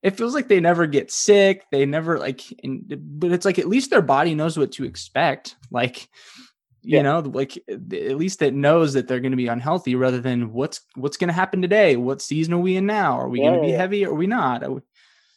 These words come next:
Speaker 1: you know, so
Speaker 2: And
Speaker 1: it's,
Speaker 2: that's
Speaker 1: it's key.
Speaker 2: everything, consistency over time. You know what's one of the worst things can, can happen to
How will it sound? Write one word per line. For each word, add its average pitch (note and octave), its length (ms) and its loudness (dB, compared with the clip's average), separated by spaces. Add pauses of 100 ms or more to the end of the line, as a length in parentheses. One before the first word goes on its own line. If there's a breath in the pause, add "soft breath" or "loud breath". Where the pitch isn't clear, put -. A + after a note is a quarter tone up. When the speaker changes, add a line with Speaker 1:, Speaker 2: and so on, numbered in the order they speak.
(140)
Speaker 1:
you B2+ 140 -4
know, B2+ 420 -4
so C3 240 2
Speaker 2:
And C3+ 80 4
Speaker 1:
it's, C#3 80 -4
Speaker 2:
that's F3 500 0
Speaker 1:
it's D3 200 -4
key. B2+ 360 0 (360)
Speaker 2:
everything, F3 480 4
consistency D3+ 920 -6
over C3+ 280 0 (140)
time. B2+ 400 -4 (760)
You F3 120 2
know F3+ 140 8
what's F3+ 420 4
one E3 160 2
of - 20 2
the B2+ 140 0
worst D#3+ 320 4
things F3+ 300 -2
can, D3+ 160 -4 (160)
can B2+ 120 -10
happen C#3+ 360 0
to D3+ 140 -2